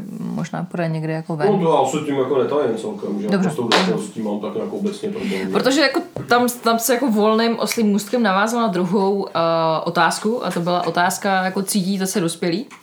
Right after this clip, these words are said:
Speaker 1: Což teda u tebe cítím, že ne.
Speaker 2: No, nevím, jestli to je o cítění, já jsem to celkem jasně řekl. <laughs> Ne, eh, ano, ano, u mě to je přesně tak, že, eh, já na to čekám jak na smilování, ale mám trošku pocit, že přijde dřív důchod než dospělost.
Speaker 1: Mhm.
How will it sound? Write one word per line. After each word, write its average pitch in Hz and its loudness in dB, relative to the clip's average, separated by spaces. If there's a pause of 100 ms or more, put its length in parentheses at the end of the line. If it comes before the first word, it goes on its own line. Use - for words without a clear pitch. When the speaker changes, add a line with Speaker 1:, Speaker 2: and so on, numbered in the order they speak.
(140)
Speaker 1:
Což 175 -8
teda 180 2
u 170 0
tebe 170 0 (640)
cítím, 185 0
že 185 2
ne. 170 2 (280)
Speaker 2:
No, 120 -2 (340)
nevím, 120 2
jestli 117 -2
to 127 0
je 120 4
o 107 -2
cítění, 127 0
já 120 2
jsem 123 -2
to 123 -2
celkem 120 0
jasně 123 0
řekl. 113 -2
<laughs> 190 2
Ne, 131 4 (140)
eh, 143 2
ano, 139 2
ano, 151 4
u 139 4
mě 156 2
to 165 0
je 175 0
přesně 160 -2
tak, 147 0
že, 160 0
eh, 120 -2
já 131 0
na 160 0
to 190 -2
čekám 165 -4
jak 165 -2
na 147 -2
smilování, 156 0
ale 147 0
mám 156 0
trošku 160 -4
pocit, 156 -4
že 160 -2
přijde 156 -4
dřív 147 -4
důchod - -8
než 104 -4
dospělost. - -12
Speaker 1:
Mhm. 214 -2